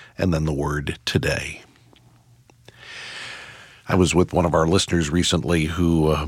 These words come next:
said, "I know when Family Life Today went on the air," he said it was twenty-five years ago, "and the reason I know that is because that's when we started having children."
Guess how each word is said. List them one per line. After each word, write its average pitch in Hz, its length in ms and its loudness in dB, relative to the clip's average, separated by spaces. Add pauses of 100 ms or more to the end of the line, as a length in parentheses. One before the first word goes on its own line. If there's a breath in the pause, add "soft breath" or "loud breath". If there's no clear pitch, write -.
(140)
said, 90 480 2 (640 loud breath)
"I 107 180 4
know 101 520 4 (120)
when 95 460 2
Family 98 380 2
Life 92 200 4
Today 87 200 0
went 87 180 0
on 101 120 2
the 87 160 0
air," 73 180 -2
he 90 140 -2
said 80 180 -2
it 80 100 0
was 78 300 -2 (180)
twenty-five 92 460 2
years 82 240 0
ago, 76 260 0
"and 92 80 2
the 76 80 0
reason 92 240 2
I 82 60 2
know 87 200 4
that 78 180 -2
is 85 140 0
because 85 380 -2
that's 85 320 0
when 82 140 0
we 85 100 2
started 82 400 0
having 82 240 -2
children." 80 440 0